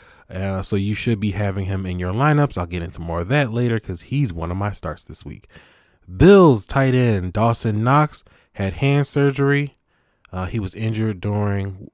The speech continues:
uh, week six game against the Tennessee Titans. He's expected to miss the next three weeks. Julio Jones, who was knocked out of the week six game versus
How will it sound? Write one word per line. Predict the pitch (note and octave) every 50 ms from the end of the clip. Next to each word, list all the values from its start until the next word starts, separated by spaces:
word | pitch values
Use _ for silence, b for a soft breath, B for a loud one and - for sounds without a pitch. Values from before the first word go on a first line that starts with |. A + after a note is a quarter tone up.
| - -
uh, | F#2 F#2 F2+
week | F2+ A2 A2 - -
six | - G2+ F2 F#2 F2+
game | F#2+ F#2+ F#2 F#2
against | F2+ F2 E2 -
the | F2+ -
Tennessee | - A2 G2 F2 - F#2 F2
Titans. | - - D3 D#3+ D3 C#3+ C#3+ C#3 - b b b b b b b
He's | b C3 B2 A#2+
expected | A#2+ - - - A2+ - - G#2+
to | G#2
miss | G#2 G#2+ G#2+ -
the | - G2+
next | G2 G2+ F#2+ - -
three | - G2 F2+
weeks. | E2+ E2+ D#2+ - - - - - - _ _ b b b b b b b
Julio | - G#2+ G#2 G#2+ G#2+ G#2 G#2
Jones, | G2 G2 A#2 B2 C3+ C#3 C#3 C3+ C#3 C3+ - - _
who | - G#2+ G#2 G2+ G2+ G2 F#2 D#2+
was | - F#2+ G2 F#2 F#2
knocked | G#2+ G#2+ G#2+ G2+ _ - -
out | A2+ A#2+ C#3 C#3+ - -
of | G#2 G#2+ A2 G#2+ G#2+ G#2 G#2 G#2 G2+ - - _ _ _ _ _ _ _ _ _ _ _ _ -
the | G#2 G#2 G#2 G#2 G2+ G2+ G#2 G2 F#2+ - _ _ -
week | G2+ G2+ G2+ -
six | - G#2+ F#2+ F2+ F#2 F2+
game | F#2+ G2+ G2+ G2+ G2 F#2+ F#2+ F#2 _ _ _ _ _ _ -
versus | F2 G2 G2 F#2+ - G#2+ G#2 G#2+ G#2+ A2+ - -